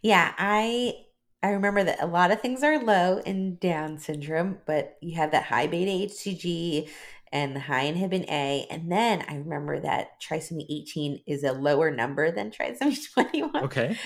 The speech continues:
Speaker 1: So it has even more low things. The only thing, um, that's not low is the, is the inhibin A, but it's, it's not high. It's
Speaker 2: But it's not high, it's
Speaker 1: normal.
Speaker 2: normal.
Speaker 1: That's
Speaker 2: That's a
Speaker 1: right.
Speaker 2: good, that's a good way of remembering it. I like that. So in trisomy eighteen,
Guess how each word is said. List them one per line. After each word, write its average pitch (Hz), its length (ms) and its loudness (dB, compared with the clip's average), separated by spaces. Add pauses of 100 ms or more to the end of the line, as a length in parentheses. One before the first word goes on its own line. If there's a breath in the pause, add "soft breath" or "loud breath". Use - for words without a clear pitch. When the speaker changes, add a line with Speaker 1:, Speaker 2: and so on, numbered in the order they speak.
Speaker 1:
So 285 160 6
it 247 80 6
has 226 200 8
even 202 220 2
more 202 300 6
low 180 320 6
things. - 640 -4
The 156 140 -2
only 190 280 0
thing, 156 360 -4 (340 loud breath)
um, 139 500 -4 (100)
that's 151 280 4
not 151 360 4
low 143 260 4
is 156 260 2
the, 131 120 -4
is 147 240 -2
the 143 80 2
inhibin 143 680 -2
A, 127 260 0
but - 120 -8
it's, - 340 -16
it's - 480 -16
not 131 260 -2
high. - 260 -2
It's - 160 -6
Speaker 2:
But 131 100 6
it's 127 120 2
not 147 140 10
high, 135 120 6
it's 117 180 2
Speaker 1:
normal. 107 260 4
Speaker 2:
normal. - 180 -16
Speaker 1:
That's 139 240 2
Speaker 2:
That's - 40 2
a - 20 0
Speaker 1:
right. 110 160 -10
Speaker 2:
good, 123 260 -4
that's 123 240 -4
a 120 40 -2
good 117 180 -4
way 113 160 0
of 107 140 -2
remembering 101 400 -2
it. 98 180 -6
I 123 80 2
like 107 200 2
that. 101 180 0
So 104 200 0
in 120 140 0
trisomy 143 400 2
eighteen, 110 400 2